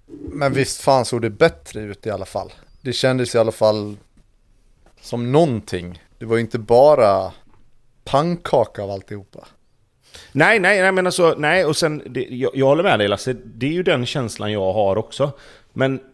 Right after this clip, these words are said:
Speaker 2: samtidigt då, som du säger, så är det inte så att Blåvitt har fyra, fem megachanser där de gör, liksom, där de spelar sig fram till bra målchanser, eller där de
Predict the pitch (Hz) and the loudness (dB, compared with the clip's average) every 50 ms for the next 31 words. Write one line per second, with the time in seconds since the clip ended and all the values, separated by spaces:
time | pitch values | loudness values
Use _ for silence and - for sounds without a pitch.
0 | _ _ _ _ - - - 160 139 117 113 - - 143 147 170 - 170 139 113 | _ _ _ _ -10 -4 -2 -2 -2 -4 -10 -6 -6 -4 -4 -4 -4 -2 0 0
1 | 104 101 - - 117 117 110 104 - - 113 95 92 92 104 117 113 - 131 131 | 0 -2 -2 -6 -6 -6 -6 -8 -8 -6 -6 -6 -6 -4 -6 -6 -6 -6 -6 -6
2 | 131 135 151 143 - - - 117 104 - - - _ - 117 110 123 127 110 101 | -6 -6 -8 -10 -10 -6 -4 -4 -4 -4 -6 -20 _ -18 -10 -6 -4 -4 -2 -2
3 | 95 92 98 92 - - - - - 113 110 104 95 90 92 92 95 - _ _ | -2 -2 -4 -6 -6 -12 -20 -16 -8 -4 -2 0 0 0 -2 -4 -8 -14 _ _
4 | _ _ _ _ _ _ _ _ - - - 135 127 107 101 95 98 98 95 - | _ _ _ _ _ _ _ _ -18 -8 -6 -4 -2 0 0 0 0 0 -2 -2
5 | - 123 107 90 87 87 87 87 - - _ _ _ _ _ _ _ - - 113 | -2 0 0 0 -2 -6 -10 -12 -14 -18 _ _ _ _ _ _ _ -10 -6 -4
6 | 120 123 127 117 104 95 95 92 98 92 - - 107 92 92 90 85 - - 120 | -2 0 0 0 0 0 -2 -2 -2 -2 -2 -2 -6 -4 -4 -6 -8 -6 -4 -2
7 | 120 123 120 123 123 107 95 90 87 92 95 92 98 98 90 107 101 92 90 90 | -2 -2 0 0 0 2 2 0 0 -2 -2 -4 -4 -4 -2 -2 0 0 0 0
8 | 90 90 87 82 85 - _ _ _ - _ _ _ _ _ _ - - 98 92 | -2 -2 -4 -8 -12 -18 _ _ _ -20 _ _ _ _ _ _ -12 -8 -6 -4
9 | - 101 95 92 90 78 - 71 90 82 - - _ - 117 110 110 107 113 113 | -4 -4 -4 -6 -8 -12 -14 -18 -20 -20 -20 -20 _ -10 -2 -2 0 0 0 -4
10 | - - - - 135 127 110 98 98 98 - - 123 113 - 139 117 101 92 - | -6 -10 -6 -4 -2 0 0 0 0 -2 -4 -4 -6 -4 -2 -4 -4 -4 -4 -6
11 | 107 92 113 113 98 95 95 101 110 104 95 92 87 - 95 90 87 87 - - | -4 0 0 2 2 2 0 -2 -2 -2 0 -2 -2 -4 -6 -6 -6 -8 -8 -8
12 | 101 98 98 95 95 92 101 98 98 101 101 | -6 -6 -6 -8 -6 -4 -4 -2 -2 -2 -4